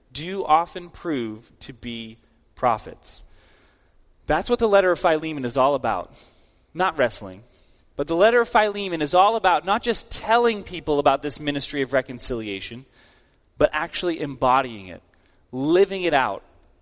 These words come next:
It's no coincidence that last week we looked at Second Corinthians five, where Paul actually sets up this ministry of reconciliation. He says this, "Hey, we live in a broken world,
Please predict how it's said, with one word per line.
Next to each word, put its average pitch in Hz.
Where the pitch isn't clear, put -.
It's 151
no 202
coincidence 214
that 143
last 185
week 202
we 180
looked 180
at 147
Second 196
Corinthians 180
five, 202
where 156
Paul 214
actually 180
sets -
up 208
this 170
ministry 180
of 156
reconciliation. 147
He 131
says 165
this, 131
"Hey, 175
we 175
live 214
in 220
a 208
broken 175
world, 170